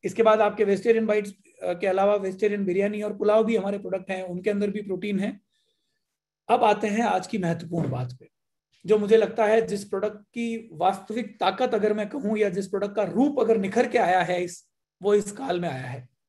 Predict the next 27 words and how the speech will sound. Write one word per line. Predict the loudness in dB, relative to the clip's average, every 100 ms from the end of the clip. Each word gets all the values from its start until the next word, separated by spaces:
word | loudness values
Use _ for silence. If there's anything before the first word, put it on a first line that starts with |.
| _ _ _ _ _ _ _ _ _ _ _ _ _ 2
लोगों | 6 6
ने | 6
अगर | 6 4 2 -4 -2
वास्तव | 0 0 0 0
में | 2
अगर | 0 -2
प्रोडक्ट | -2 -2
को | -2
समझा | -6 -2 2 4 4
है, | 0 -6 -14 _ _ 2
वो | 2
इस | 4
काल | 0 -2 -2
में | -8
समझा | -8 -6
है | -8 -8
साथियों। | -12 -14 -18 -20 _ _ _ _ _ _ -6
अ, | 0 2 0 -4 _ 0
गुडसिप | 0 2 -4 -6
की | -6
थोड़ी | 2 4 4
सी | -2
स्टोरी | 2 2
बताना | 2 0 0 0
चाहूंगा | 0 0 2
आपके | 2 0
सामने, | -4 -4 -4 -6